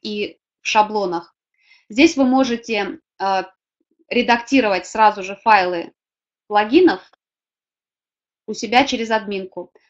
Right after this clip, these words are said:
Для этого выбираем из списка плагин необходимый, нажимаем «Выбрать»,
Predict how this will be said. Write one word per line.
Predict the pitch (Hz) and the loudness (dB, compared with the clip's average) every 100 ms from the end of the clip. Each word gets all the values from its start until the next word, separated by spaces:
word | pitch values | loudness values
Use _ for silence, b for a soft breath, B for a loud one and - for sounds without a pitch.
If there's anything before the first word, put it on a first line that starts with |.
| _ | _
Для | 226 240 | 2 2
этого | 233 190 196 | 2 -2 -4
выбираем | 196 226 262 247 208 185 170 _ _ _ | -4 0 2 4 2 0 -6 _ _ _
из | 226 233 | -8 -8
списка | - 233 - 208 | -4 -4 -4 -12
плагин | 226 220 226 302 381 311 | 0 0 4 2 2 0
необходимый, | 277 277 277 254 247 247 233 | 0 2 0 0 0 -2 -2
нажимаем | 214 214 240 214 196 185 | -4 -4 -2 0 0 -2
«Выбрать», | 214 277 339 339 | 0 2 2 0